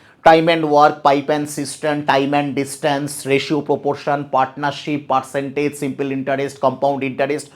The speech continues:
প্রত্যেকটা চ্যাপ্টার, অ্যাভারেজ থেকে শুরু করে everything, এইচসিএফ, এলসিএম, নাম্বার সিস্টেম,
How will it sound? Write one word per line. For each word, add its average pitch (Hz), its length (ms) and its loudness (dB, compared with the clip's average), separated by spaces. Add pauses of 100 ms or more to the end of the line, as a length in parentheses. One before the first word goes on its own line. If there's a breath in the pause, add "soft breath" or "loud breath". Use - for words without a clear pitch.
(360 soft breath)
প্রত্যেকটা 240 600 6
চ্যাপ্টার, 113 420 -2 (440 soft breath)
অ্যাভারেজ 156 500 8
থেকে 147 200 -2
শুরু 147 200 -2
করে 151 220 6
everything, 214 480 2 (260 soft breath)
এইচসিএফ, 185 540 2
এলসিএম, 165 460 2
নাম্বার 143 320 6
সিস্টেম, 156 460 -2